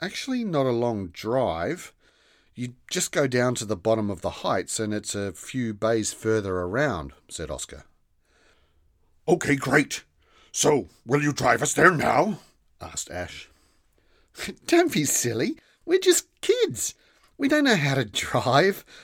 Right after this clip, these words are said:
laughed Rosa. "Oh, I see," said Ash, looking disheartened for a moment. "Well, kids, your world is about as foreign to us as the fairy realm is to you two.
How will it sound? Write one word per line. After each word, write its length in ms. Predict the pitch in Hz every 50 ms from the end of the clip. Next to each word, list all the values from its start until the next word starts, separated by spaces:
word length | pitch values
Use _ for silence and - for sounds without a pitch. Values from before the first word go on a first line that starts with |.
| - _
laughed 340 | - 95 95 92 87 - -
Rosa. 400 | 92 95 98 101 - 131 135 131 _ _ _ _ _ _ _ _ _ _ _ _ -
"Oh, 340 | 135 139 131 113 92 80 - _ _ _ _ _ _ _ _ _ _ _ _ _ _ _ _ _ _ _ _ _ -
I 120 | - 113 110
see," 540 | - - - - 127 127 101 80 69 69 - - -
said 260 | - - - 95 87
Ash, 420 | 101 87 78 78 - - - - _ _ _ _ _ -
looking 260 | 110 113 - 120 101
disheartened 600 | 90 92 85 - - 95 95 95 - 80 78 78
for 180 | - - 92 87
a 40 | 87 90 92 90
moment. 300 | 85 80 76 69 - - _ _ _ _ _ _ _ _ _ _ _ _ _ _ _ _ _ _ _ _ _ _ -
"Well, 240 | 120 147 151 147
kids, 480 | 131 - - 143 143 131 - - - 101 92 - _ _ _ _ _ _ -
your 260 | - 131 151 165 151
world 280 | 127 113 120 117 117 107
is 140 | 110 92 98
about 320 | 110 82 - 135 143 139
as 120 | 120 113 -
foreign 420 | - - 127 147 143 139 139 131
to 160 | - 123 110
us 240 | 107 120 - - -
as 100 | 113 98
the 80 | 101 -
fairy 400 | - - - 123 139 131 123 117
realm 300 | 110 - 120 117 113 117
is 180 | 123 120 -
to 120 | - 113 113
you 180 | 117 135 139
two. 320 | 135 - 156 135 92 78